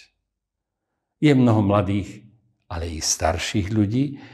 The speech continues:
ktorí počítajú so všetkým, iba so smrťou nepočítajú. Myšlienku na Pána Boha, na smrť odkladajú na neskôr. „Ešte čas, ešte je čas,“ hovoria si.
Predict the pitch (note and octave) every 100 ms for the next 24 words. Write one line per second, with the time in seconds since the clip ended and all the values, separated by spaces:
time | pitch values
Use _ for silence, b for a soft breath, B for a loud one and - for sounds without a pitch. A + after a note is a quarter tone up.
0 | B - C3 - - E3 D#3+ E3 D3+ D#3
1 | D3 A2+ B2+ A#2+ - A#2+ - - A#2+ B2+
2 | - G2 F#2+ A2 - F#2+ E2+ - F#2 F2+
3 | - - - - - _ _ _ _ _
4 | _ _ _ _ B B B B B B
5 | B _ _ _ _ _ - D#3+ D#3+ D3
6 | A#2 G#2 - G#2 F#2+ A#2 C3+ A#2 G#2 A#2+
7 | A#2 G2+ A#2 A#2 B2+ G#2 A2 G#2+ A#2+ A2
8 | G#2+ G#2 G#2+ G#2+ D#3+ D3+ - B2 F2+ F2
9 | - - _ _ _ C#3+ D#3 D#3 - D3
10 | C#3 C#3 C#3 C#3 B2+ - - - - -
11 | E3+ - - F3+ F3 D#3+ - G3+ D#3 G#2+
12 | C3+ B2+ A2 G2+ F2+ - -